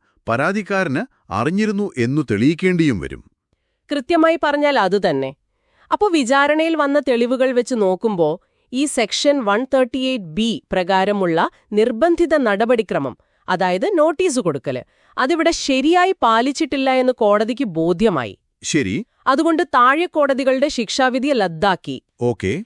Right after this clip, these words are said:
Speaker 2: പരാതിക്കാരി ചൂണ്ടിക്കാണിച്ച ആ പഴയ കേസുകളുണ്ടല്ലോ, അലവി ഹാജി പോലുള്ളവ, അതിന്റെയൊക്കെ വെളിച്ചത്തിൽ സാജു കേസ്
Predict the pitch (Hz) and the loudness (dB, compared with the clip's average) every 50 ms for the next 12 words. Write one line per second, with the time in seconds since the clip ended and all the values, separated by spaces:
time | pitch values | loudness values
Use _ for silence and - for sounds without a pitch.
0 | _ _ - - 202 202 214 214 214 233 208 247 254 247 262 - 254 247 240 226 | _ _ -6 -4 0 0 0 0 0 -2 0 0 0 0 -2 0 0 -2 0 -2
1 | 247 - 254 240 240 233 233 - 262 247 240 233 226 - 220 202 202 214 233 262 | -2 -2 0 0 0 0 0 0 2 2 2 2 2 0 0 2 2 0 0 -2
2 | - 254 226 226 233 - 269 233 240 233 208 190 175 165 151 143 131 - _ _ | 0 0 0 0 0 2 2 2 4 4 2 0 0 0 -2 -2 -4 -6 _ _
3 | _ _ - 202 196 202 208 196 226 214 208 214 202 202 180 214 190 - 196 185 | _ _ -4 -2 0 0 2 2 0 0 2 2 0 2 0 -2 0 0 2 2
4 | 180 175 165 160 139 131 123 - _ _ _ _ _ - - 233 226 294 339 370 | 2 2 0 0 -2 -4 -6 -8 _ _ _ _ _ -2 0 0 4 4 4 4
5 | 392 359 - - 392 359 277 233 233 247 - - 285 214 - 180 202 311 403 _ | 4 2 2 0 0 2 2 2 2 2 0 0 -4 -2 -2 -4 -2 -4 -6 _
6 | _ _ _ - - - - 226 220 226 254 226 262 349 349 - 339 320 320 - | _ _ _ -14 -6 0 2 2 4 4 2 2 2 0 2 2 0 -2 0 0
7 | 311 | -2